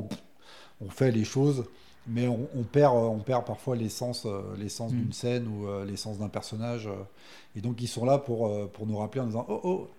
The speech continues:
Speaker 1: tu m'avais pas raconté ça, au fait, euh, il y a quelques mois, parce que là, ça y est pas du tout, euh, dans ta scène. » Ah ouais, c'est vrai.
Speaker 2: Ouais, c'est vrai. <laughs> Ok.
Speaker 1: Mais ça m'est arrivé, hein, moi, de, de, de carrément, euh,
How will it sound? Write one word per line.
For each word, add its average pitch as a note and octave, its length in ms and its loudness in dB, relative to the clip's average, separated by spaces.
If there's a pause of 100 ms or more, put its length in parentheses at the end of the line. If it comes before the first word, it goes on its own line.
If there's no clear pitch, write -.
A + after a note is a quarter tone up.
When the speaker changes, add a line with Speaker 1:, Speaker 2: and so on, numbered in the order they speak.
(240)
Speaker 1:
tu C3+ 100 -6
m'avais D3 140 6
pas A3 100 0
raconté A3 360 -2
ça, G#3 140 0
au B3+ 60 -2
fait, G#3 260 -4
euh, D#3+ 240 0
il C#3+ 80 -2
y - 20 0
a C3 40 -2
quelques B2+ 240 -6
mois, F3 440 -6
parce A#2 120 -14
que - 80 -10
là, E3+ 100 -2
ça D3 140 -6
y A#2 80 -2
est A2+ 40 -4
pas F3+ 140 -4
du F3+ 140 -6
tout, E3 260 -8
euh, B2 140 -6
dans A#2 100 -8
ta A2+ 160 -6
scène. » C3 280 -10 (460)
Ah - 280 -12
ouais, C#3+ 140 -8
c'est C#3 180 -12
vrai. C3 220 -2
Speaker 2:
Ouais, B2+ 80 -2
c'est - 140 -4
vrai. D#3+ 640 8
<laughs> - 20 6
Ok. C#3 220 2 (180)
Speaker 1:
Mais B2+ 60 6
ça C#3+ 120 8
m'est C#3+ 100 10
arrivé, E3 300 10
hein, D#3+ 180 6
moi, C3+ 180 2
de, B2 140 0
de, A2 400 -2
de G#2+ 160 -8
carrément, A#2 600 -2
euh, G2 160 -6